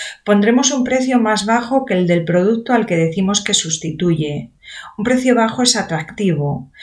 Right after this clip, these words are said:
y como no nos hemos gastado nada en investigación, el margen que nos queda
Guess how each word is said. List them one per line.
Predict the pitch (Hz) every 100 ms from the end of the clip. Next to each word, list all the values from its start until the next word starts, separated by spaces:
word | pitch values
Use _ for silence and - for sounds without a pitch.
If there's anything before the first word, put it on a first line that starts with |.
| - -
y | - -
como | 170 165
no | 175
nos | 180 185
hemos | 185 180 170
gastado | 180 - 214 196 160
nada | 180 208 202 156
en | 160
investigación, | 165 226 240 254 247 240 247 247 247 262 - _ _ -
el | 208 220
margen | 240 240 240 226
que | 233
nos | 233 240
queda | 247 233 - -